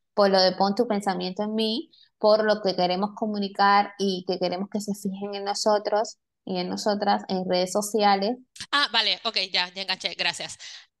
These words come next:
Speaker 2: Eh, una de, uno de los personajes, eh, la amiga de la protagonista,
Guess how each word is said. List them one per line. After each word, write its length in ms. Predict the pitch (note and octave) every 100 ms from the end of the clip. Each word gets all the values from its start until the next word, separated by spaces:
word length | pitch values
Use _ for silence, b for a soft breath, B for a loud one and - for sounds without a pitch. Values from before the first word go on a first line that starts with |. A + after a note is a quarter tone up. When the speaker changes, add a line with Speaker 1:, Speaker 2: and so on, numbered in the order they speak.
| -
Speaker 2:
Eh, 640 | A#3+ A#3+ A#3 A#3 A#3 A3+ -
una 300 | B3+ C4+ C#4+
de, 960 | C#4 C#4 C4+ C4+ C4 C4 B3+ B3+ B3 B3 -
uno 200 | A#3 B3
de 80 |
los 80 | B3
personajes, 520 | - - C4+ E4+ F4+ -
eh, 180 | A3 G#3+
la 360 | G3+ G3 F#3+
amiga 420 | - G#3+ A3+ A3+
de 80 | A3
la 100 | A3
protagonista, 560 | A3 A3+ A3 B3+ -